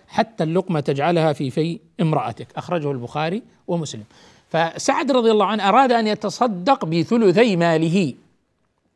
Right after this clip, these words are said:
ثلثي المال يتصدق به،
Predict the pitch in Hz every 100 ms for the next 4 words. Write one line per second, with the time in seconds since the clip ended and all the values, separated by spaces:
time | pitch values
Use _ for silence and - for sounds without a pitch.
0 | _ _ _ _ - 208 175 233 - 165
1 | 147 165 123 98 _ - 143 143 196 143
2 | - 110 87